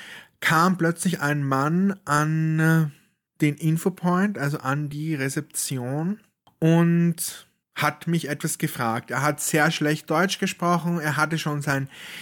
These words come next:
Handy mit dabei und ich kann euch nicht mehr sagen, um was es genau ging, aber er hatte jedenfalls eine Frage und ich hab die Frage, also ich hab mich dann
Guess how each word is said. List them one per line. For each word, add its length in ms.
Handy 800
mit 260
dabei 500
und 480
ich 240
kann 340
euch 140
nicht 140
mehr 100
sagen, 400
um 260
was 180
es 160
genau 400
ging, 240
aber 200
er 160
hatte 220
jedenfalls 360
eine 240
Frage 600
und 220
ich 220
hab 180
die 120
Frage, 840
also 160
ich 100
hab 120
mich 140
dann 480